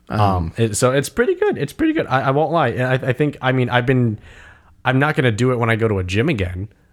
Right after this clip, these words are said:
Speaker 1: Mm-hmm.
Speaker 2: because I'll be in a gym four days a week.
Speaker 1: Exactly.
Speaker 2: But, like,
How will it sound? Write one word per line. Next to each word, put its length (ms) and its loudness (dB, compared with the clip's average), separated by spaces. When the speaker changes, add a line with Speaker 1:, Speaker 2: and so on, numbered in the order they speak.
Speaker 1:
Mm-hmm. 180 2
Speaker 2:
because 500 0
I'll 120 2
be 120 0
in 60 0
a 80 -4
gym 300 0
four 180 -2
days 240 -2
a 60 -2
week. 200 -2
Speaker 1:
Exactly. 480 -2
Speaker 2:
But, 200 0
like, 360 0